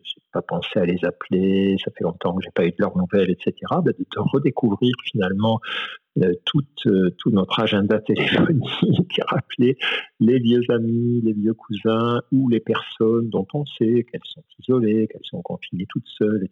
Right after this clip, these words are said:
cetera. Donc faire ce, ce travail donc, grâce au téléphone, peut-être redécouvrir aussi le courrier. Alors malheureusement, c'est vrai que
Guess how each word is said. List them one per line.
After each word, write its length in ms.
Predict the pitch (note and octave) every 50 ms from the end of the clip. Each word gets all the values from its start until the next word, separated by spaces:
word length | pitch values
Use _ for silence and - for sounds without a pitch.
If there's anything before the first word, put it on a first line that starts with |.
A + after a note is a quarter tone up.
| _
cetera. 400 | - A2+ - - C3+ D#3 D#3+ D3
Donc 180 | C3 G#2 G#2 - - - -
faire 160 | C3+ C3 A#2 -
ce, 420 | - - - - F#2+ F2+ F2+ F2+ F2
ce 160 | - - G#2+
travail 560 | G2 - - - G#2 F#2 A2 A2 A2 A2 G#2
donc, 220 | F2 - E2 E2 F2
grâce 440 | - - F#2 F#2+ F#2 - - - -
au 120 | - - - - _
téléphone, 480 | - F#2+ A#2+ A#2+ - - G3 G#3+ G#3 F3
peut-être 540 | - - - - A#2+ - - - - - - _ -
redécouvrir 720 | - - A#2+ A2 A2+ A2 - - A#2 G2 G#2+ A#2 A#2 G#2+
aussi 240 | G#2 - - - G#2+
le 80 | G#2
courrier. 500 | G2+ - - B2 A#2 C3+ C#3+ D#3+ E3+ D#3
Alors 220 | B2 G#2+ G2 F#2 F#2+
malheureusement, 580 | G2+ G#2+ G#2+ G2 - G2+ - - B2 A#2+ A#2+ A#2 -
c'est 100 | - B2+ -
vrai 100 | G#2+ G#2+
que 80 | -